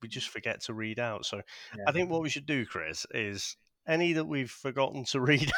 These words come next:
Speaker 1: out at any point,
Speaker 2: You read 'em.
Speaker 1: we, we'll just work our way backwards through, um,
Speaker 2: Yeah.
Speaker 1: because people
Speaker 2: Yeah.
Speaker 1: are taking the time out. And, like I say, on the reality cast, we get loads of emails, so it's easy to get into that mode, and then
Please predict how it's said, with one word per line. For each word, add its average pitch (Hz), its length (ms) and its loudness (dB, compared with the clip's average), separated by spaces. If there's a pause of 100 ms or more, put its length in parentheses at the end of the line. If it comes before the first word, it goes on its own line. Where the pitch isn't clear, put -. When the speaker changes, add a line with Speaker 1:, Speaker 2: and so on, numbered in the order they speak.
Speaker 1:
out - 360 6
at 202 80 -2
any 139 220 4
point, 90 380 -6
Speaker 2:
You 151 100 -8
read 127 320 4
'em. 107 180 -4 (340)
Speaker 1:
we, 147 160 4
we'll 151 400 6
just - 220 2
work 131 280 4
our 110 140 6
way 104 200 4
backwards 95 520 2
through, 92 340 -4 (260)
um, 90 400 -2
Speaker 2:
Yeah. 131 160 -2 (140)
Speaker 1:
because 117 320 -2
people 156 320 0
Speaker 2:
Yeah. 113 40 -2
Speaker 1:
are - 100 -4
taking 104 240 0
the 92 80 -2
time 107 360 2
out. 85 260 -4
And, 98 260 -10
like 107 200 -2
I 113 140 -2
say, 107 60 -4 (720)
on 175 140 2
the 180 80 2
reality 170 500 4
cast, - 360 -4
we 127 80 0
get 131 180 2
loads 120 300 2
of 113 80 0
emails, 101 420 -2
so 110 140 -2
it's 113 160 -4
easy 123 320 -2
to 117 120 -4
get 113 180 4
into 113 260 -4
that 107 200 -2
mode, 131 380 -2 (220)
and 107 180 -6
then 104 340 0